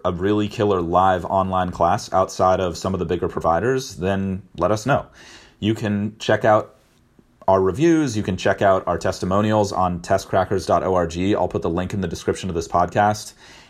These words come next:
And we're offering everyone a hundred dollars off right now of any of our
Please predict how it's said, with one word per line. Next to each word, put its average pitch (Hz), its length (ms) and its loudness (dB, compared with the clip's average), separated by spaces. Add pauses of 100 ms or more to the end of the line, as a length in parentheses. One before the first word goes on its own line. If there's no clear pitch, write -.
(140)
And 95 520 -4
we're 98 500 0
offering 95 360 0
everyone 92 280 0
a 87 60 -2
hundred 92 240 0
dollars 92 320 2
off 95 600 -2 (720)
right 110 200 2
now 120 340 0
of 92 440 0
any 104 240 0
of 95 120 -2
our 90 380 2